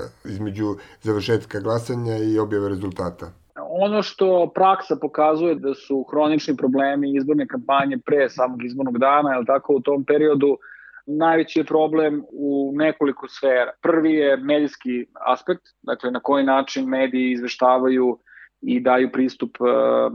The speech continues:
Speaker 2: različitim listama i kandidatima u kampanji. Mi smo u našem medij-, medijskom monitoringu pokazali da je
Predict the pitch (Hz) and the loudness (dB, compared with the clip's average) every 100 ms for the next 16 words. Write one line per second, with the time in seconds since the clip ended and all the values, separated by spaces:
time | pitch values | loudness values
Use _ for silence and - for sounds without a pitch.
0 | 98 - 127 127 131 131 123 127 127 135 | -8 -6 2 2 2 -2 -4 -2 0 -2
1 | - 127 120 123 120 127 127 - 127 120 | -4 -6 -4 -4 0 2 2 0 -2 -2
2 | 117 110 - 117 113 117 113 131 185 156 | -2 -4 -8 -12 -10 -10 -2 0 0 -2
3 | 135 - 127 127 123 - - - 127 131 | -4 -4 -2 0 -2 -6 -20 -10 -2 0
4 | - 131 127 131 127 - 127 131 127 123 | 0 -2 2 2 0 -4 -10 -8 -6 -2
5 | 127 123 - 127 127 127 127 127 117 120 | -2 -4 -4 -4 0 0 0 -2 -6 -2
6 | 123 123 120 127 123 127 127 127 | 0 0 0 -2 0 2 4 2